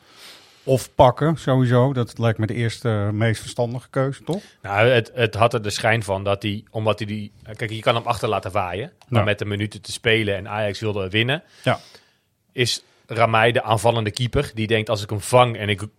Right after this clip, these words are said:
Speaker 2: kan hem meteen het, in het spel inbrengen, dan winnen we daar tijd mee en kunnen we sneller omschakelen.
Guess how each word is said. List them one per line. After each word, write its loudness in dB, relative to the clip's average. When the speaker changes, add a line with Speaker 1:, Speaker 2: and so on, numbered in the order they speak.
Speaker 2:
kan 4
hem 0
meteen 2
het, -12
in -10
het -10
spel 0
inbrengen, -2
dan -6
winnen -2
we -4
daar -4
tijd 0
mee -4
en -6
kunnen -6
we -8
sneller -4
omschakelen. -10